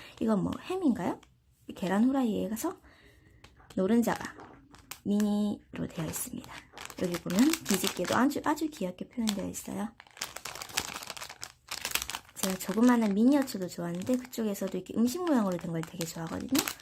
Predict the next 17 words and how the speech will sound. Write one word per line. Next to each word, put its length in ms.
그래서 260
망설임 420
없이 340
구매했습니다. 680
이것도 360
아주 240
마음에 240
듭니다. 400
세 180
번째는 760
미키 340
우동이에요. 520
우동 260
너무 280
맛있게 420
표현되어 460
있어요. 600